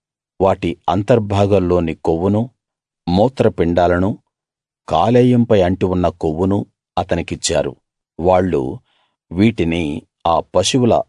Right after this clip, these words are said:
రొమ్ము భాగం పైన ఉంచారు. అప్పుడు అహరోను ఆ కొవ్వును బలిపీఠంపై దహించాడు. మోషే ఆజ్ఞాపించినట్టు అహరోను రొమ్ము భాగాన్ని,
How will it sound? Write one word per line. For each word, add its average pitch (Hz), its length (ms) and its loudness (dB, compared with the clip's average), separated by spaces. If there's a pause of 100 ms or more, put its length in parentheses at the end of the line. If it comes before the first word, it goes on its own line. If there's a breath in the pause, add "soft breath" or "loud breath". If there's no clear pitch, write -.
(140)
రొమ్ము 104 320 2
భాగం 87 380 -4
పైన 78 280 0
ఉంచారు. 80 540 -2 (540)
అప్పుడు 90 340 -2 (100)
అహరోను 90 680 0 (520)
ఆ 82 120 2
కొవ్వును 101 720 0 (140)
బలిపీఠంపై 98 680 0
దహించాడు. 82 720 -2 (680)
మోషే 135 540 2 (100)
ఆజ్ఞాపించినట్టు 85 1200 -2 (480)
అహరోను 95 720 0 (500)
రొమ్ము 110 300 4
భాగాన్ని, 85 760 -2